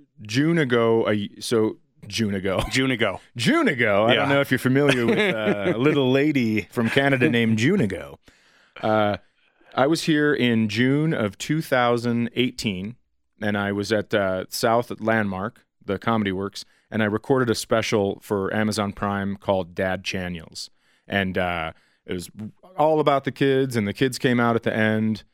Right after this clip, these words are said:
Speaker 1: and, um, really, really fun experience 'cause we recorded it a night before Father's Day, and then we all woke up, hotel, Father's Day, went out to brunch. It was a really, really great time, and,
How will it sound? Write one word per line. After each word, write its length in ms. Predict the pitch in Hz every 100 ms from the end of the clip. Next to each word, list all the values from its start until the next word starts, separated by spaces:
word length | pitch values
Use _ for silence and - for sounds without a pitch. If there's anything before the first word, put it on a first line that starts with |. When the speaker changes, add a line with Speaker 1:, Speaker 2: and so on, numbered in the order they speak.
| _ _
Speaker 1:
and, 300 | 104 98 92
um, 560 | 95 92 87 85 87 - _
really, 340 | 113 139 139 127
really 240 | 147 170
fun 200 | - 160
experience 500 | 139 - 131 110 98
'cause 160 | 123 110
we 100 | 117
recorded 480 | 113 - 160 147 120
it 140 | 117
a 80 | 113
night 480 | 110 107 110 117 -
before 500 | 104 - 110 107 101
Father's 440 | - 98 101 113 -
Day, 260 | 123 139 - _ _ _ _
and 160 | - 110
then 420 | 107 104 107 -
we 200 | 117 110
all 260 | 113 113 113
woke 260 | 110 101 113
up, 300 | 104 92 - - _ _ _ _
hotel, 840 | - 101 - 131 123 117 117 113 110
Father's 520 | - 123 113 113 110 -
Day, 320 | 113 110 110
went 180 | 104 101
out 160 | 98
to 60 | 90
brunch. 520 | - 117 117 117 -
It 60 | 107
was 120 | 107
a 60 | 110
really, 320 | 131 127 113
really 260 | 110 98 87
great 240 | 101 95
time, 300 | 98 95 92
and, 120 | 92